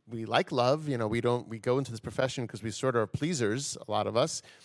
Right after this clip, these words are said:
uh, but what we care most about is that we help people be their highest sense of self. And when I see it in my own kids, um, and I see it in the kids of this congregation, there's no, by the way, you know, people say to me, "Come on,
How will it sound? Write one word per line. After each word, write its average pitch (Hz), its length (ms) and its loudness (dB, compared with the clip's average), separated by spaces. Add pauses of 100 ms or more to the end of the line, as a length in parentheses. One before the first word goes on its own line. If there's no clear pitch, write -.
(280)
uh, 117 260 4
but 117 340 4
what 117 120 0
we 120 100 -4
care 139 260 2
most 123 320 0
about 101 320 2
is 104 140 -4
that 110 180 0
we 110 140 -4
help 113 220 2
people 113 220 -4
be 113 120 -4
their 107 140 0
highest 107 340 0
sense 107 220 -10
of 98 80 -12
self. 123 400 2 (440)
And 113 120 0
when 113 80 4
I 110 80 4
see 139 220 0
it 135 60 -2
in 117 60 -4
my 123 160 6
own 117 140 6
kids, 143 540 2 (320)
um, 113 360 0
and 113 140 0
I 110 60 2
see 127 240 -2
it 123 60 2
in 113 100 0
the 117 80 -4
kids 120 440 -4
of 107 160 -4
this 113 200 -4
congregation, 127 800 -2 (680)
there's 120 200 -4
no, 131 200 2 (120)
by 156 120 4
the 147 100 6
way, 151 280 4 (300)
you 131 100 -2
know, 127 120 4
people 156 280 2
say 139 160 0
to 120 80 -2
me, 110 160 -2
"Come 143 240 -6
on, 101 260 -4